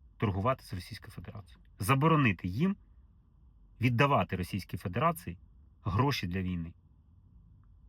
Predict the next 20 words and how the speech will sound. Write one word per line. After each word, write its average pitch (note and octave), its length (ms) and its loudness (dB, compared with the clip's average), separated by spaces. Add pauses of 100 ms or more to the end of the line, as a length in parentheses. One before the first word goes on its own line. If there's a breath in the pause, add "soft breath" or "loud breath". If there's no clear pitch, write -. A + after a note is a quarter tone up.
(720)
Для A2 180 -2
довідки. F#2+ 440 -4 (300)
Двісті A2 500 -2
двадцять F#2+ 400 -2
мільярдів F2+ 540 -2
доларів, G#2 420 -4
які F#2 200 -4
Європа A2+ 640 0
потратила F#2 580 -2
на F#2+ 200 0
енергоносії F#2+ 800 -2
для F2 340 -4
Російської - 380 -10
Федерації, E3 440 -6 (960 soft breath)
це F#2 320 -2 (280)
десять B2 640 -2 (380)
мільйонів G#2+ 720 2 (360)
дронів G#2+ 600 0 (500)
типу G#2+ 260 -2
«Шахед», - 380 -8